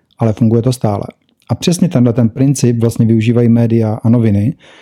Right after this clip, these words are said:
k tomu, aby nás ovládali strachem a potom, aby nám dali zbraň. To znamená, že by, když to vezmou do extrému, tak by to mohlo dojít i k tomu,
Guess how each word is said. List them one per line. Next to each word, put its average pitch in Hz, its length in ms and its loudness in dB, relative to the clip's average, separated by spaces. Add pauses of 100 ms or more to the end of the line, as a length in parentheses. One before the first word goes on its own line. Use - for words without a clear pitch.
(140)
k - 80 -20
tomu, 143 240 0
aby 123 140 0
nás 123 200 0
ovládali 120 400 0
strachem 135 560 0 (100)
a 113 140 -2
potom, 139 380 -2
aby 123 160 2
nám 120 180 2
dali 117 200 0
zbraň. 110 360 -2 (100)
To 120 120 -2
znamená, 135 380 2
že 147 80 0
by, 135 160 -4 (140)
když 123 140 -2
to 139 100 0
vezmou 139 260 2
do 135 80 2
extrému, 117 640 0 (720)
tak 131 120 -2
by 139 60 0
to 151 100 0
mohlo 147 180 2
dojít 147 180 0
i 156 100 0
k - 80 -18
tomu, 110 400 0